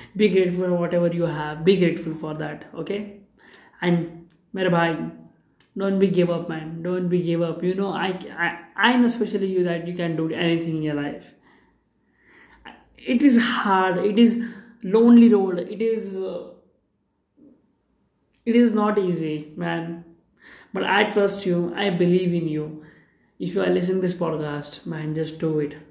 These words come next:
At least you are trying. If you fail dissatisfaction, if you fail rejection, it's mean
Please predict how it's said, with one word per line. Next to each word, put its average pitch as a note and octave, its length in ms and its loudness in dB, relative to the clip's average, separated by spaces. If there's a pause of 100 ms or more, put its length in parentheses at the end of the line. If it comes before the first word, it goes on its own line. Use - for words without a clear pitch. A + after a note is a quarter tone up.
(1900)
At F3 200 0
least G3+ 240 2
you G3+ 60 4
are F#3+ 100 0
trying. F3 300 0
If F3+ 160 0
you G#3+ 80 2
fail G#3 240 2
dissatisfaction, G3 600 0
if F3+ 180 -4
you F#3+ 200 -2
fail G3+ 260 2
rejection, G3 440 2 (320)
it's G3+ 320 -2
mean G#3+ 640 2